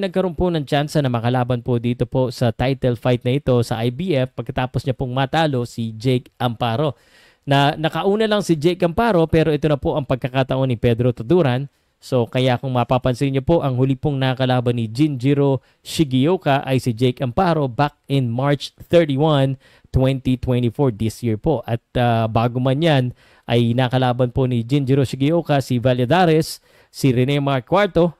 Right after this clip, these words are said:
at, ah, si Valladares uli. At ito pong Jinjiro Shigeoka talaga, medyo sa aking palagay ay napakagaling din. Ano, yung record niya ay konti lamang, pero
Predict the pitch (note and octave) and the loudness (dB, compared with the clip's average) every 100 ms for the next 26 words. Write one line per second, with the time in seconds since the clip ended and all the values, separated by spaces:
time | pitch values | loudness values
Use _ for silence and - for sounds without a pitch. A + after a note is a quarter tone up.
0 | _ B2 A#2 - A#2+ A#2+ B2+ A2 B2+ A#2+ | _ -6 -2 0 0 2 0 0 0 0
1 | A#2 A2+ A2 A#2+ A#2+ C#3+ A#2 A2 - A#2 | 2 2 2 0 -2 -2 -4 -8 -8 -8
2 | A#2+ B2 A#2 A#2 A2+ A2 - _ B2 C3+ | -6 -4 -4 -4 -6 -8 -14 _ -6 -4
3 | A#2+ B2+ A#2+ A#2+ A#2+ A#2 A#2 B2 G#2 G#2+ | -2 -2 -2 -2 0 0 0 -2 -2 -2
4 | A#2 A2+ G#2+ A2 A2 A2+ G#2 - _ _ | 0 0 0 -2 0 0 -2 -4 _ _
5 | _ - C#3+ D#3 F#3 F#3 F3 E3+ F#3+ F#3 | _ -6 -2 -2 -2 0 0 0 0 0
6 | C3 B2+ B2+ A#2+ A2+ - D3 G#3 - - | -2 -2 0 -2 -6 -8 -4 -4 -4 -6
7 | A#2+ A2+ G#2 A2 G#2+ - G#2+ A#2 A#2 A#2 | -4 -4 -2 -2 -4 -4 -6 -6 -6 -4
8 | A#2+ A2+ B2+ - C3 B2+ B2+ A#2 A2 B2 | -4 0 0 0 0 2 2 2 0 0
9 | B2 B2 B2+ E3 D3 B2+ B2 A#2+ A#2+ A#2 | 0 0 2 2 0 -2 0 0 2 2
10 | A2 | 0